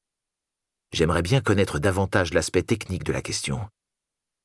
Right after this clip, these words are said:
Il serait bon que je me renseigne avant de commencer à ameuter tout le monde.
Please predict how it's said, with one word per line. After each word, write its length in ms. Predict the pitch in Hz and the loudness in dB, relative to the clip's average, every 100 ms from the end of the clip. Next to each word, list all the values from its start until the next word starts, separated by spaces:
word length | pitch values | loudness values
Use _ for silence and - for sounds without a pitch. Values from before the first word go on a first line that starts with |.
| _ _ - | _ _ -4
Il 100 | 85 | -2
serait 260 | - 95 | 0 -2
bon 220 | 76 80 | 0 -4
que 120 | 73 85 | -2 -2
je 100 | 82 | 0
me 80 | |
renseigne 640 | 78 71 - 80 69 67 - | -2 -2 -2 -2 -2 -4 -4
avant 220 | 78 76 | -2 0
de 80 | 73 | 0
commencer 480 | - 71 69 - 80 | 0 0 0 0 0
à 80 | 65 | 2
ameuter 320 | 73 73 82 | -2 -2 -4
tout 120 | 76 | -4
le 60 | 69 | -6
monde. 280 | 67 58 | -6 -8